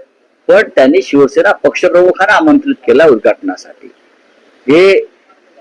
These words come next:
महाराष्ट्रासाठी हा शुभ संकेत आहे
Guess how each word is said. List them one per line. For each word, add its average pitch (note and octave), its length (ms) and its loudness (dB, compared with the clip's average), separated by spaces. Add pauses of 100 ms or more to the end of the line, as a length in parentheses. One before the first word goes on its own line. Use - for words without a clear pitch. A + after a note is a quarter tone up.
(380)
महाराष्ट्रासाठी D3+ 920 -2
हा D#3 100 2
शुभ C#3+ 240 -4
संकेत D#3+ 480 -2
आहे - 200 -14